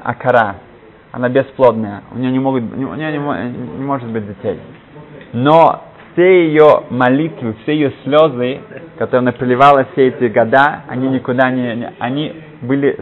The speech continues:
собраны в эту фляжку. Поэтому эта фляжка была из ее слез, поэтому она была только для, для вашего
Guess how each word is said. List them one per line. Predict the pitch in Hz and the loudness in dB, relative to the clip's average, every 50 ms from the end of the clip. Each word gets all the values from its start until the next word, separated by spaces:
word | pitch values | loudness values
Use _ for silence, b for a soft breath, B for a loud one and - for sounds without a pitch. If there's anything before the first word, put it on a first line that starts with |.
| - - | -2 0
собраны | 139 135 135 131 131 131 | 0 2 2 0 0 2
в | 127 | 2
эту | 123 120 120 110 | 0 0 -2 -4
фляжку. | - 139 123 113 113 - - - - - - - - - - - - | 0 2 2 2 0 -4 -14 -14 -14 -14 -14 -18 -18 -20 -18 -8 0
Поэтому | 131 123 127 - 131 127 - | 0 0 0 0 -4 -6 -4
эта | 117 151 156 - 143 | -4 -2 -2 -2 -2
фляжка | 120 147 135 139 - - 131 | 0 0 0 0 0 -6 -4
была | 123 123 131 135 123 | 0 4 6 6 4
из | - - 123 120 117 | 4 0 -6 -4 0
ее | 123 135 135 127 - | 2 2 2 2 2
слез, | - 139 131 | 0 0 0
поэтому | - 120 113 127 123 | 0 -4 -4 -2 -4
она | 123 120 | -2 0
была | 117 117 | -2 0
только | - 151 139 135 - 135 | 0 0 -2 -2 -4 -6
для, | 123 123 120 | -4 -4 -4
для | 110 - 110 117 117 | -4 -4 -4 -2 0
вашего | 120 120 117 - - 117 113 104 | 0 -2 -4 -6 -8 -4 -4 -4